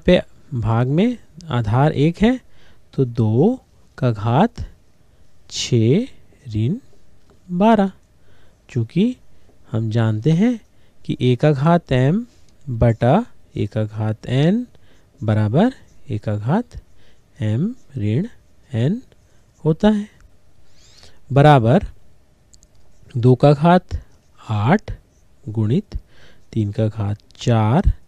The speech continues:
गुणित दो का घात छः ऋण बारह बराबर ऋण छः। आगे हम अगले पृष्ठ में देखते हैं। बराबर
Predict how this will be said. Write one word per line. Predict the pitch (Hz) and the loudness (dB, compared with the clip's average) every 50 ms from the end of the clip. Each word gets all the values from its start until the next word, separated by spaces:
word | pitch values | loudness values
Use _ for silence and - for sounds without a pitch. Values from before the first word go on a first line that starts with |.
| _ _ _ - _ _ _ _ _ _ - | _ _ _ -20 _ _ _ _ _ _ -4
गुणित | 120 110 110 123 196 214 - - - - - - - - - - - _ - - 131 | -4 0 2 0 0 0 0 0 0 0 -2 -14 -20 -20 -20 -20 -20 _ -20 -16 -12
दो | 107 - 110 | -6 -4 -4
का | 104 - 113 101 | -2 -2 -2 -2
घात | 101 - - 175 226 254 - - - - - - - - - _ _ _ _ - - - _ - - - - - - _ _ | -2 -4 -4 -4 -4 -4 -4 -8 -8 -8 -8 -18 -20 -20 -20 _ _ _ _ -20 -20 -20 _ -20 -20 -20 -20 -20 -20 _ _
छः | - - - 131 123 117 | -10 0 2 4 4 4
ऋण | 110 110 107 107 104 | 2 -2 -4 -4 -4
बारह | 104 101 101 104 104 | -4 -2 -2 -2 -2
बराबर | 101 107 110 113 117 127 175 240 - - - - - _ _ _ _ - - | -2 -2 -2 -2 -2 -2 -4 -4 -6 -10 -20 -20 -20 _ _ _ _ -12 -10
ऋण | 160 131 151 196 240 262 - - - - - - - - - - - - | -2 2 2 2 2 0 -6 -14 -20 -20 -20 -20 -20 -20 -20 -20 -20 -16
छः। | - - - 220 214 196 - - - - - - - - _ _ _ _ _ _ _ _ - - - - - - - - - - - _ _ _ _ _ _ _ - - _ _ - | -4 2 4 4 4 2 -4 -16 -20 -20 -20 -20 -20 -20 _ _ _ _ _ _ _ _ -20 -20 -20 -20 -20 -20 -20 -20 -20 -20 -20 _ _ _ _ _ _ _ -20 -20 _ _ 0
आगे | 139 131 127 123 131 | 0 0 2 2 0
हम | 117 120 170 226 254 - - _ - - - - - - | 2 2 0 -2 -2 -8 -16 _ -20 -20 -20 -20 -6 -2
अगले | 127 120 117 - 113 113 | -2 0 0 2 0 0
पृष्ठ | 110 - - 110 - - - | 0 -2 -6 -6 -6 -6 -4
में | 131 180 240 269 - - - - - - _ _ - | -2 -2 -2 -4 -6 -16 -20 -20 -20 -20 _ _ -6
देखते | 104 107 95 - _ - - | -4 -4 -4 -4 _ -12 -12
हैं। | 98 - - - - - - - - - _ - _ _ - - - | -12 -12 -14 -20 -20 -20 -20 -20 -20 -20 _ -20 _ _ -20 -4 0
बराबर | 131 123 127 117 107 107 120 147 185 | 0 2 2 0 0 2 2 2 2